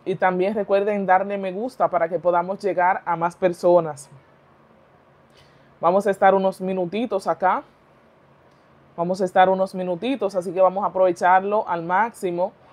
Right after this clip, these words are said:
Amén, hermana Vanessa, Dios le bendiga. Dios le bendiga, Ruth Vaz, Alexandra Villanueva.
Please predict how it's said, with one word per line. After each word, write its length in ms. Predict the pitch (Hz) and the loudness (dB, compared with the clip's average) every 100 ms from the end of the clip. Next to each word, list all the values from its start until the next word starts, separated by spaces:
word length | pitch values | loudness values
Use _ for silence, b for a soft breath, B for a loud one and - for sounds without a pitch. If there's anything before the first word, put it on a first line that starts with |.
| b b b _ | b b b _
Amén, 440 | 175 175 185 233 233 | -4 0 0 0 0
hermana 300 | 196 180 175 | 0 0 2
Vanessa, 600 | 170 170 190 208 220 202 | 2 0 -4 -6 -2 0
Dios 320 | 185 190 208 | 2 0 0
le 140 | 185 | -2
bendiga. 600 | 180 170 170 185 185 233 311 _ _ _ _ _ _ _ b b b b b b _ _ _ _ _ _ _ _ _ _ _ _ _ _ _ _ _ _ 202 208 - _ - | -2 -4 -6 -6 -2 -2 -4 _ _ _ _ _ _ _ b b b b b b _ _ _ _ _ _ _ _ _ _ _ _ _ _ _ _ _ _ -14 -14 -16 _ -4
Dios 220 | 170 190 | 2 4
le 80 | 202 | 4
bendiga, 720 | 202 185 190 190 202 202 208 | 2 0 0 4 6 6 4
Ruth 240 | 185 196 190 | 0 -4 0
Vaz, 480 | 180 185 202 220 - | 2 4 4 0 -4
Alexandra 640 | 175 175 - 185 180 196 | -2 -2 -2 -2 0 0
Villanueva. 960 | 190 185 180 165 170 170 190 208 220 | 0 2 0 0 -4 -2 0 0 -4